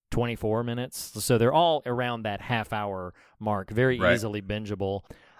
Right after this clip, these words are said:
Speaker 1: I do feel like if there is a detriment to the show at all, and I don't consider this a detriment, um, if there's a detriment to the show at all, it does depend on your knowledge of, at the very least, the first Karate Kid,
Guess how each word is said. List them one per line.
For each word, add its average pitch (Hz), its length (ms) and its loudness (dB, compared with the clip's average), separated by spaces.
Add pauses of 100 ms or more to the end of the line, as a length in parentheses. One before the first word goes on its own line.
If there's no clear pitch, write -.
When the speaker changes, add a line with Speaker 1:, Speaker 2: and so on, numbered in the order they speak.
Speaker 1:
I 156 140 4
do 185 260 10
feel 185 380 4
like 113 300 -2
if 113 80 -2
there 107 160 2
is 107 160 0
a 107 80 -2
detriment 113 560 0
to 113 100 0
the 104 80 0
show 110 360 2
at 104 160 -8
all, 110 380 6
and 95 100 -2
I 107 100 0
don't 110 200 0
consider 98 320 -4
this 92 140 -6
a 104 40 -8
detriment, 95 420 -6 (320)
um, 110 480 0
if 123 120 0
there's 117 140 2
a 113 40 0
detriment 131 420 4
to 107 60 -4
the 107 80 0
show 107 240 4
at 104 80 4
all, 110 260 6
it 117 260 0
does 123 420 4
depend 120 840 -2 (440)
on 107 600 6 (600)
your 120 220 8
knowledge 117 440 4
of, 107 100 6
at 104 100 2
the 104 80 -2
very 156 280 4
least, 113 280 -4
the 113 80 -8
first - 360 4
Karate 92 380 2
Kid, 90 420 -4